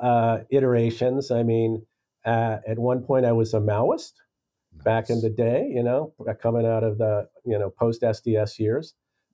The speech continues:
Speaker 2: Mm-hmm.
Speaker 1: Um, and then I went to grad school, uh, and I became a much more eclectic Marxist,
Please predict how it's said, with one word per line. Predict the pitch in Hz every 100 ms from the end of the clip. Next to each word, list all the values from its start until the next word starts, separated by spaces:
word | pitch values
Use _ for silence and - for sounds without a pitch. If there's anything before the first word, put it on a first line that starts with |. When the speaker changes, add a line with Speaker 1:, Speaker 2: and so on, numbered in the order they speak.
| -
Speaker 2:
Mm-hmm. |
Speaker 1:
Um, | 110 110 110 113 - _ _ -
and | 117 120
then | 131 139
I | 135
went | 131 131 127
to |
grad | 123 117 127 247
school, | 294 - 120 104 120 180 -
uh, | 117 117 117 117 104 _ _ -
and | 113
I | 113
became | 113 113 120
a | 113
much | 113 117 -
more | 117 110 107 104 _ _
eclectic | 113 - 131 123 113 107
Marxist, | 110 101 95 110 104 -